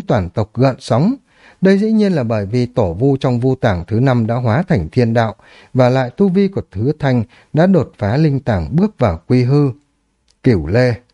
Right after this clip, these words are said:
Trong mắt ba vị đại tư quyển đều có một vòng phức tạp, hiển nhiên đều có phần biết được đối với hành vi của vị đại tư quyển nhất thống tộc quần năm đó, thậm chí có khả năng cũng hiểu rõ được giao dịch của vị ấy với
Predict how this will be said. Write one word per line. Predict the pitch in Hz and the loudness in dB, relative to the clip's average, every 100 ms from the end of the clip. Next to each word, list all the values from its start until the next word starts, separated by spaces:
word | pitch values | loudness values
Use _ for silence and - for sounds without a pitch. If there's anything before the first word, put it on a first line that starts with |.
| _ _ _ - | _ _ _ -2
Trong | 196 196 | 0 2
mắt | 226 185 | 0 -2
ba | 180 | -2
vị | 156 113 | 0 -2
đại | 120 107 | -2 -4
tư | - 131 | -2 -2
quyển | - 120 85 | 0 -2 -2
đều | 90 90 | -4 -2
có | 170 | 0
một | 180 101 | 0 0
vòng | 104 107 - | -2 -4 -2
phức | 220 - | -4 -2
tạp, | 123 98 - _ - - | -2 -2 -8 _ -10 0
hiển | 151 170 | 2 4
nhiên | 208 190 | 2 0
đều | 139 | -2
có | 131 190 | -4 -4
phần | 156 107 139 | -2 -2 0
biết | 214 147 | -2 0
được | 127 - | -2 -2
đối | 117 | -4
với | 165 | 0
hành | 165 101 80 | 0 0 0
vi | 123 127 | 0 0
của | - 92 80 _ _ _ - | -2 -8 -8 _ _ _ -2
vị | 135 139 | 0 0
đại | 139 131 | 0 -2
tư | - 202 | 0 -2
quyển | 196 131 101 87 _ - | 0 -2 -2 -6 _ -2
nhất | 170 202 - | 0 0 -2
thống | 131 202 | -2 0
tộc | 147 - | -2 -2
quần | 117 87 | -4 -2
năm | 95 120 | 0 0
đó, | 110 113 220 269 - - - | 2 0 0 -4 -16 -12 -2
thậm | 156 143 | 0 2
chí | 190 | 0
có | 226 | 0
khả | 220 123 | -2 -4
năng | 131 175 | -2 -2
cũng | 180 208 | -2 0
hiểu | 196 104 90 | 2 0 -2
rõ | 123 190 | -2 0
được | 117 98 | -2 -2
giao | 131 117 | -2 0
dịch | 117 - | -2 -4
của | 85 | -2
vị | 104 | -2
ấy | - 113 156 | -2 0 2
với | 196 | 2